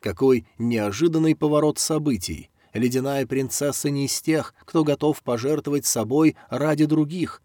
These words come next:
и ее сила в сто раз выше, чем я запомнил. Эй, герой Б, не расскажешь, как ты ее так выдрессировал?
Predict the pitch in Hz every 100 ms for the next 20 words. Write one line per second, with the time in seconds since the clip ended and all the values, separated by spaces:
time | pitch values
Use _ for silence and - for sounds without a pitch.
0 | _ - 113 101 95 - 185 151 80 -
1 | _ - - - 180 175 170 160 - 101
2 | 190 - 170 - 170 160 165 160 165 196
3 | 151 98 80 - _ _ _ 110 107 87
4 | 82 104 147 127 104 107 95 - _ _
5 | 98 101 101 98 - 196 208 208 - -
6 | 202 190 - 196 185 175 - 175 170 214
7 | 185 117 98 - 110 92 82 -